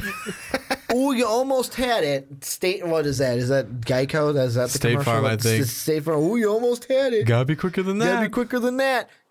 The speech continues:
Speaker 2: Give me that. Let me wait a year. Let me wait to see what happens. Let us talk about it
Speaker 1: Yeah.
Speaker 2: for a year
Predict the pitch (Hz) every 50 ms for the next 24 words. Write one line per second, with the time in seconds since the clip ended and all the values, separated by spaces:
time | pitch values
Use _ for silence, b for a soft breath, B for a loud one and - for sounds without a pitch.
0 | - 117 - - 208 214 175 151 160 156 135 120 107 98 90 - - - - -
1 | _ _ _ _ - _ _ _ _ _ _ _ - 156 151 208 208 - 277 240
2 | 240 226 180 170 185 185 196 170 156 135 117 113 104 92 95 101 127 165 214 -
3 | 277 247 254 240 185 165 160 185 214 202 202 - - - 170 156 156 - 170 170
4 | 165 156 147 147 151 - 151 139 147 147 143 143 143 123 110 117 143 208 233 254
5 | 247 240 - - - - 185 196 208 208 - 185 147 139 117 113 113 107 98 -
6 | B B B B B - 127 123 123 117 113 170 170 156 139 123 131 139 135 127
7 | 110 92 90